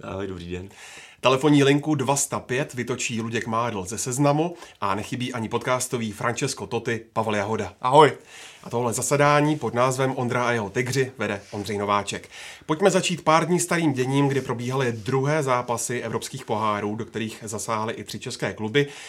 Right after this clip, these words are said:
Speaker 2: Plzeň, Slavia i Jablonec za sebou zanechali různé stopy a my se na ně teď podíváme zblízka.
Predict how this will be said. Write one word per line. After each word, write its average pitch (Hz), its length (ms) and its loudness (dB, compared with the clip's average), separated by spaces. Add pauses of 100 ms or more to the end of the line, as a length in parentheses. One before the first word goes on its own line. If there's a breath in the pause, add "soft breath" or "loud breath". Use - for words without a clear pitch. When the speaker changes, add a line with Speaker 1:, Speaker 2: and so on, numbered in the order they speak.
(180 loud breath)
Speaker 2:
Plzeň, 175 320 4
Slavia 151 580 2
i 117 160 -4
Jablonec 120 540 -2 (140)
za 107 160 -4
sebou 117 400 -4
zanechali 113 520 -4
různé 117 400 -2
stopy 131 420 -4
a 101 100 -12
my 98 120 -8
se - 140 -8
na 107 80 -6
ně 107 120 -6
teď 107 140 -8
podíváme 98 460 -6
zblízka. 98 500 -4